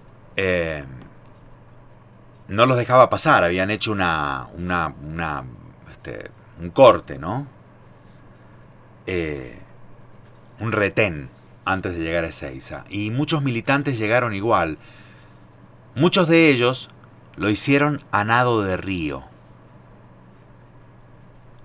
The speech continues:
Cruzaron el río Ezeiza para llegar hasta el aeropuerto. Llovía.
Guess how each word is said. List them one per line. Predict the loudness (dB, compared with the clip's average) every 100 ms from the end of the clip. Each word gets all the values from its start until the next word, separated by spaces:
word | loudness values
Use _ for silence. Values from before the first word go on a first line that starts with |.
| -20 -20 -20 -20 -20 -20 -20 -20 -20 -20 -20 -20 -20 -20 -20 -20 -20 -18
Cruzaron | -10 -4 4 4 4 2
el | -2 -2 -6 -8
río | -4 0 0 -2 -8 -20 -20 -20 -20 -20 -20 -14
Ezeiza | -10 -4 -4 -4 -8 -10 -14 -20 -20 -20 -20 -20 -20 -20 -20 -20 -20 -2
para | 2 2
llegar | 0 4 4 4 -2 -16 -20 -20 -20 -20 -20 -20 -20 -20 -6
hasta | -4 -4 -4
el | -4
aeropuerto. | -6 -8 -8 -10 -10 -16 -20 -20 -20 -20 -20 -20 -20 -20 -20 -20 -20 -20 -20 -20 -10
Llovía. | -6 -2 -2 -2 0 2 2 2 -4